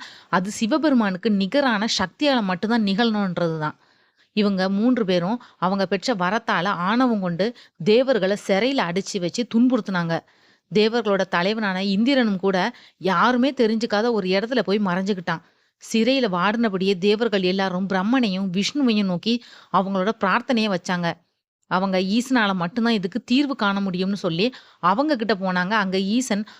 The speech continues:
ஆழ்ந்த தியானத்துல இருந்தாரு. அவரை தியானத்துல இருந்து எழுப்புற தைரியம் யாருக்குமே இல்ல. அதனால மன்மதனை அழைச்சி சிவபெருமான் மேல காம பானத்தை வீச செஞ்சாங்க. இதனால கண் விழிச்ச ஈசன் தன்னோட நெற்றி கண்ல இருந்து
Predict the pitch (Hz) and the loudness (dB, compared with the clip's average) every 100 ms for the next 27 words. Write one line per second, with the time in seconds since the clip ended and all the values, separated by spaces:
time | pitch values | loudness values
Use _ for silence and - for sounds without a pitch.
0 | _ 175 220 262 226 196 190 233 233 214 | _ 2 2 2 2 2 2 0 0 0
1 | 180 185 180 175 - - _ 175 202 196 | 0 0 -2 -2 -6 -16 _ -2 2 2
2 | 185 190 202 233 240 185 202 214 190 214 | 0 0 0 0 0 0 0 0 2 0
3 | 254 190 190 190 202 208 180 226 247 226 | 0 0 0 0 -2 -2 0 0 0 0
4 | 226 185 180 175 - - _ 175 208 196 | 0 -2 -2 -4 -6 -20 _ 0 0 0
5 | 196 208 190 247 285 254 185 180 208 220 | 0 0 2 2 2 2 0 0 -2 -4
6 | 208 240 262 254 247 208 185 185 170 196 | -4 -2 0 2 2 0 0 -2 -2 -2
7 | - - _ _ - 214 277 294 226 208 | -4 -14 _ _ 0 2 4 2 2 0
8 | 202 190 220 254 220 190 185 185 214 202 | 0 -2 -2 -2 -2 -2 -2 -2 0 0
9 | 185 196 214 202 226 254 240 214 175 214 | 0 0 0 0 2 2 2 0 0 -2
10 | 214 196 226 - _ - 202 202 196 196 | 0 -4 -6 -14 _ -2 0 2 0 0
11 | 202 - 302 247 202 190 196 | 0 0 0 0 2 0 2